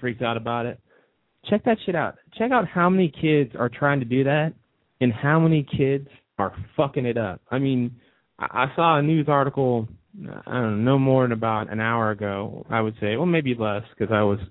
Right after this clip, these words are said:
knocked the fuck out for a couple hours today, um, and woke up and, and, uh, was looking into some stuff for the show and saw these. Uh, and then there's about five or six other ones where, where, like, one kid, uh, over in Europe is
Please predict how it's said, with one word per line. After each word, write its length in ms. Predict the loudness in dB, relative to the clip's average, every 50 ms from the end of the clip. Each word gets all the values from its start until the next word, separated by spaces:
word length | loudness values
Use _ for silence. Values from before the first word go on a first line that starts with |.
| -8
knocked 520 | -2 2 4 4 6 6 4 4 2 0 -6
the 80 | -6 -2 0
fuck 220 | 0 0 0 2
out 260 | 0 0 0 0 -2 -4
for 100 | -6 -6
a 60 | -4
couple 240 | -4 -6 -8 -6 -8
hours 280 | -8 -6 -8 -8 -10 -10 -12
today, 200 | -10 -10 -10 -12 _ _ _ _ _ _ _ -10 -4
um, 340 | -2 -2 -2 -2 -4 -6 -6
and 120 | -4 -2 -2
woke 200 | -2 -2 -2 -4
up 180 | -6 -4 -4
and, 200 | -4 -4 -4 -4
and, 280 | -4 -4 -4 -4 -4 -4
uh, 140 | -6 -10 -10 -10
was 220 | -8 -6 -6 -4 -2
looking 260 | -4 -4 0 2 2
into 180 | 2 2 0 -2
some 120 | -4 -6 -2
stuff 180 | -2 -4 -2 -2
for 60 | -4 -4
the 60 | -2 0
show 200 | 2 2 4 4
and 120 | 2 0 0 0
saw 200 | 2 2 2 0
these. 240 | 0 -2 -4 -4 -6 -8 -8 _ -20 -20 -20 -20 -20 _ _ -4 -2
Uh, 200 | 0 0 0 0 0
and 160 | 2 2 4 4
then 80 | 4
there's 160 | 2 0 0
about 320 | -2 -2 -2 -4 -4 -6 -6
five 260 | -4 -4 -2 -2 -4
or 120 | -4 -6 -8 -8
six 160 | -10 -8 -6 -6
other 160 | -6 -6 -6
ones 180 | -6 -6 -6
where, 220 | -6 -6 -4 -6 -6 -8
where, 320 | -6 -6 -4 -4 -6 -8 _ -4
like, 200 | -2 -2 -2 -2 -6 _ _ _ _ _ _ _ _ 2
one 220 | 2 2 2 2
kid, 380 | 0 2 2 2 2 0 -4 -8 _ _ _ _ _ _ _ _ _ _ _ _ -12
uh, 500 | -10 -8 -8 -8 -8 -8 -10 -10 -14 -18 _ _ _ -2
over 300 | 0 2 4 4 4 4
in 100 | 4 2
Europe 320 | 2 2 0 -2 -4 -6 -8
is 80 | -12